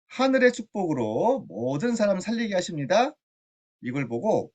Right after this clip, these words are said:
보좌에서 주시는 하나님의 축복이에요. 하나님 자녀의 축복이에요. 이 축복을 오늘 누리고 감사하며 빛을 비춰요. 모든 천사들은 섬기는 영으로서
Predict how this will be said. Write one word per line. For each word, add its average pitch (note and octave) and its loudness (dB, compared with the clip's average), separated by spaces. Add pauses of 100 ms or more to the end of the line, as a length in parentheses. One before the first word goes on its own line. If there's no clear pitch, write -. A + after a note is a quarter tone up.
보좌에서 E3+ 2
주시는 C#3 -4 (760)
하나님의 G#3 0
축복이에요. G#3 -6 (680)
하나님 G#3 2
자녀의 D3+ 0
축복이에요. C#3 -8 (320)
이 B2+ -4
축복을 F3 0 (560)
오늘 A2+ -2
누리고 G#3 2
감사하며 G3 0 (320)
빛을 C#3 -6
비춰요. E3+ 6 (920)
모든 A3 2
천사들은 A#3+ 2
섬기는 C4+ -2
영으로서 D#3 -2